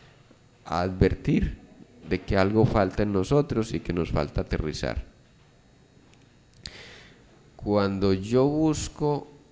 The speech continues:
el ideal, y el ideal es el otro,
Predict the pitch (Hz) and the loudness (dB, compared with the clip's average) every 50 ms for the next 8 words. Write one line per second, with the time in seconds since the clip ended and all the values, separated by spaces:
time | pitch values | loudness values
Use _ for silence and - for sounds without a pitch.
0 | - _ _ _ _ _ _ _ _ _ _ _ _ - 107 101 101 98 92 90 | -20 _ _ _ _ _ _ _ _ _ _ _ _ -4 -4 -2 0 2 2 2
1 | 87 82 78 73 73 71 73 73 - - - - - - - - 175 - - _ | 2 2 0 0 -2 -2 -4 -4 -6 -8 -14 -16 -18 -20 -20 -20 -20 -20 -20 _
2 | _ _ _ _ _ _ _ - _ _ _ _ _ _ - - - - _ _ | _ _ _ _ _ _ _ -20 _ _ _ _ _ _ -20 -20 -20 -20 _ _
3 | _ _ _ _ _ _ _ _ _ _ _ _ - 104 98 92 90 92 90 90 | _ _ _ _ _ _ _ _ _ _ _ _ -4 -2 0 0 2 2 2 2
4 | 90 87 87 90 95 107 117 131 131 131 151 147 139 120 104 95 92 - - - | 2 2 2 2 2 2 2 2 0 0 0 2 2 4 4 4 4 2 -2 -6
5 | 123 131 | -6 -6